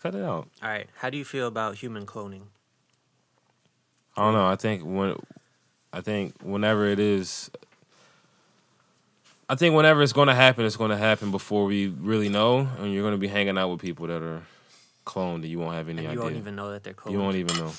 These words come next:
Speaker 2: You think the government's already cloning people?
Speaker 1: I think the government. Well, yeah, for sure.
Speaker 2: <laughs>
Speaker 1: Maybe not the U S government, but someone is cloned.
Speaker 2: In China? They
Speaker 1: Yeah, they
Speaker 2: probably
Speaker 1: already
Speaker 2: do
Speaker 1: are
Speaker 2: in China.
Speaker 1: doing gene editing.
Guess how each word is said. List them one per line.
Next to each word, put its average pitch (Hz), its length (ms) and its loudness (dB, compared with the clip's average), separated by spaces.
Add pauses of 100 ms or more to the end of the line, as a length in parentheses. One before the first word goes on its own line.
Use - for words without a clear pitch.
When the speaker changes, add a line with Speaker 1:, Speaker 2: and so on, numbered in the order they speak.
(120)
Speaker 2:
You 120 80 -12
think 113 220 -12
the 104 80 -16
government's 98 460 -16
already 98 180 -18
cloning 101 320 -20
people? 107 300 -20
Speaker 1:
I 87 60 -8
think 101 180 -2
the 101 80 0
government. 92 560 -2 (2000)
Well, 113 160 0
yeah, 110 340 0
for 92 180 -10
sure. 82 180 -6 (100)
Speaker 2:
<laughs> 156 140 -2
Speaker 1:
Maybe 165 180 4
not 165 160 8
the 127 100 2
U 117 140 6
S 143 120 6
government, 82 500 -2
but 90 180 -6
someone 135 400 4
is 92 140 -2
cloned. 98 380 -4 (340)
Speaker 2:
In 110 100 -16
China? 107 420 -14 (640)
They 101 120 -16
Speaker 1:
Yeah, 147 120 10
they 123 80 10
Speaker 2:
probably 127 40 12
Speaker 1:
already 151 280 10
Speaker 2:
do 117 80 8
Speaker 1:
are - 20 6
Speaker 2:
in 107 60 4
China. 120 120 6 (300)
Speaker 1:
doing 80 60 -8
gene 117 280 0
editing. 87 440 -2